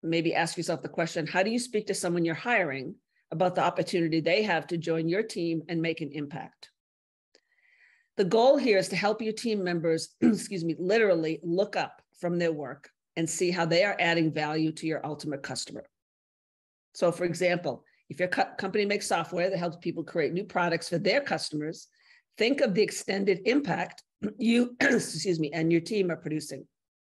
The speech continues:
Now, of course, this is gonna vary from company to company, but you need to make it clear in a way that everyone on your team,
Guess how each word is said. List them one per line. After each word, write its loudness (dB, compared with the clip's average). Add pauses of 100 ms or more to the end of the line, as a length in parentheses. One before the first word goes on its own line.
(840)
Now, 2
of -2
course, 4
this -6
is -2
gonna 2
vary 4
from -2
company -2
to -4
company, -12 (840)
but 0
you 6
need 4
to -2
make 2
it -6
clear 4
in 0
a 4
way 2
that -2
everyone 2
on 2
your -2
team, -4